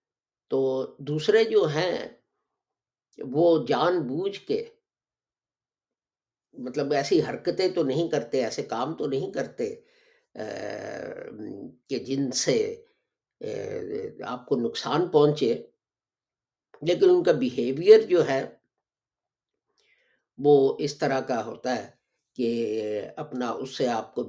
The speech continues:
نقصان ہی پہنچتا ہے۔ مثلاً آپ کو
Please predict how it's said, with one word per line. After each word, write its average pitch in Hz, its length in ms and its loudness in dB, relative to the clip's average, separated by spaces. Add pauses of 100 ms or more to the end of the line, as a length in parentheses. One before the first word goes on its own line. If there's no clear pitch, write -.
نقصان 120 360 -6
ہی 113 200 -8 (460)
پہنچتا - 420 -12
ہے۔ - 280 -20 (2250)
مثلاً 135 400 -2
آپ 127 280 -4
کو 127 160 0